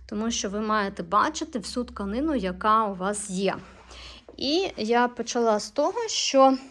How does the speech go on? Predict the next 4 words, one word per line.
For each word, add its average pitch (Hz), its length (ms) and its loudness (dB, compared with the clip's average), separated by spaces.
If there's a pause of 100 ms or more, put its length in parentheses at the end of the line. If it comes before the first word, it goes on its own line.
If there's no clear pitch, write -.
(160)
промалювала 247 800 2
середину 240 880 4 (1120)
темної 285 460 8
смужки, 220 720 -2